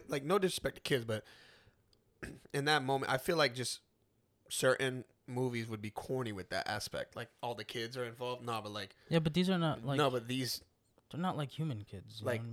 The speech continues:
Speaker 2: They're not from Earth.
Speaker 1: Axel was, like, going crazy.
Speaker 2: He was.
Speaker 1: He was, <laughs> he was
Speaker 2: And then, like,
Speaker 1: destroying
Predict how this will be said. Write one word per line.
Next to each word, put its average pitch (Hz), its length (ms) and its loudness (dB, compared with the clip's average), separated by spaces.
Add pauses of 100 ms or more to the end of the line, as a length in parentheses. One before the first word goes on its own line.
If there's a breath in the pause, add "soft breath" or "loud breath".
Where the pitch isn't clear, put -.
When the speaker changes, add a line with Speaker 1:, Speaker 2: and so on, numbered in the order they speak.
Speaker 2:
They're 139 100 0
not 147 180 2
from 110 200 -6
Earth. 107 220 -4
Speaker 1:
Axel 151 600 2
was, 123 260 -4
like, 113 180 -2
going 110 380 -2
crazy. 147 1000 -6
Speaker 2:
He 147 100 -4
was. 139 420 6
Speaker 1:
He 139 100 0
was, 131 260 0 (300)
<laughs> - 280 -2
he 190 100 -2
was 147 180 0
Speaker 2:
And 170 140 6
then, 190 160 10
like, 190 100 12
Speaker 1:
destroying 185 300 10